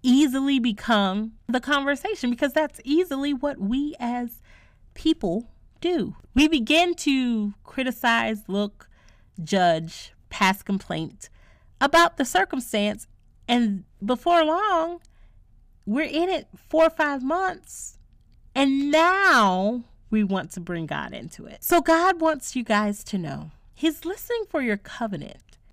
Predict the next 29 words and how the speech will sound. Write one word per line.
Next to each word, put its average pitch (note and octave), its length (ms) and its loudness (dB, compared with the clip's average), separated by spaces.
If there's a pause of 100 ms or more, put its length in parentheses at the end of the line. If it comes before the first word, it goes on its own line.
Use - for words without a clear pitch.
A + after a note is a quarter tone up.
(120)
The A#3+ 140 -2
covenant B3 880 0
speaks - 440 -4
to A3+ 100 -8
God's G#3 480 -2
delegation. E3 960 -4 (440)
That's F4+ 400 -4
why F3+ 640 0 (460)
you C#4 120 0
have D#4 280 -4
to - 80 -8
put - 320 -2
God B3+ 340 -6
in A3+ 180 -2
remembrance G3+ 640 -2
of G3 180 -14
His G3 260 -8
word. F3 320 -14 (360)
What G#3 520 0 (160)
have G#3+ 260 -4
you F3 160 -4
said C#4+ 680 -6 (320)
to - 220 -4
me G#3 500 -2 (680)
that F3+ 220 -2 (160)
I C4 220 -2
don't G#3+ 340 0
see G3+ 240 -2
happening D3+ 640 -8